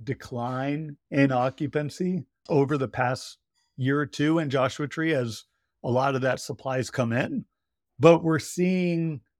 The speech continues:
the supply that is still getting added really sort of being curated towards and what guests want in the market. And there,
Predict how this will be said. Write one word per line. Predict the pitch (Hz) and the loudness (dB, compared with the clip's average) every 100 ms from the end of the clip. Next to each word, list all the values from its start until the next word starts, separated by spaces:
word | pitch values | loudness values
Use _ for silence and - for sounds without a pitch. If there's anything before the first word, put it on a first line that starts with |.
| _ | _
the | 151 | 0
supply | - 147 - 151 151 | 2 0 0 0 2
that | 139 131 | 2 4
is | 180 175 - | 4 4 2
still | 175 160 147 | 4 4 2
getting | 143 131 117 | -2 -2 0
added | 113 131 202 220 - _ _ _ _ _ - | 2 2 2 0 -6 _ _ _ _ _ -8
really | 135 151 196 196 180 170 156 147 143 135 - _ _ | -4 0 4 6 8 8 6 2 2 -2 -6 _ _
sort | - 170 156 | -6 0 2
of | 135 113 107 - _ _ _ | 2 0 -4 -12 _ _ _
being | - 160 151 135 117 | 4 4 4 0 -2
curated | - 160 156 139 135 131 113 | 0 2 2 0 0 -4 -4
towards | - 143 143 127 107 - - _ - | -2 0 0 -2 -6 -14 -18 _ -2
and | 131 117 | 0 2
what | 120 135 - 120 | 2 0 0 -2
guests | 135 131 - 120 | -2 -2 -6 -8
want | 110 127 143 - | -4 -2 -4 -6
in | 160 123 | -4 0
the | 123 | 0
market. | 113 113 123 175 - _ _ _ | 0 -2 -2 -4 -6 _ _ _
And | - 127 | -2 2
there, | 127 123 | 4 2